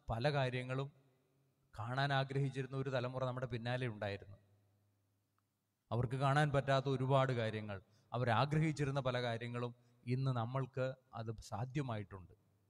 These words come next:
അപ്പം നമുക്ക് അങ്ങനെ കിട്ടിയിട്ടുള്ള ഓരോ കാര്യങ്ങളും ദൈവത്തിൻ്റെ അനുഗ്രഹമാണെന്ന് തിരിച്ചറിഞ്ഞുകൊണ്ട് തമ്പുരാനോടുള്ള നന്ദിയുള്ളവരായി നിന്നുകൊണ്ട് പോകാനായി, പ്രവർത്തിക്കാനാണ് തമ്പുരാൻ നമ്മളെ ഓർമ്മിപ്പിക്കുന്നത്.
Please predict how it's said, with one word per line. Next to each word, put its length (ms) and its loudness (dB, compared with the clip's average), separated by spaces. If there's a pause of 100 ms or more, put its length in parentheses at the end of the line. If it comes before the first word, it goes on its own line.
(1120)
അപ്പം 140 0
നമുക്ക് 680 2
അങ്ങനെ 280 -2
കിട്ടിയിട്ടുള്ള 500 -2
ഓരോ 420 10
കാര്യങ്ങളും 560 4 (340)
ദൈവത്തിൻ്റെ 540 2
അനുഗ്രഹമാണെന്ന് 680 0
തിരിച്ചറിഞ്ഞുകൊണ്ട് 840 -6 (1200)
തമ്പുരാനോടുള്ള 600 -2
നന്ദിയുള്ളവരായി 760 -4
നിന്നുകൊണ്ട് 440 -8
പോകാനായി, 480 -6 (120)
പ്രവർത്തിക്കാനാണ് 800 -8 (360)
തമ്പുരാൻ 300 -6
നമ്മളെ 220 -4
ഓർമ്മിപ്പിക്കുന്നത്. 800 -6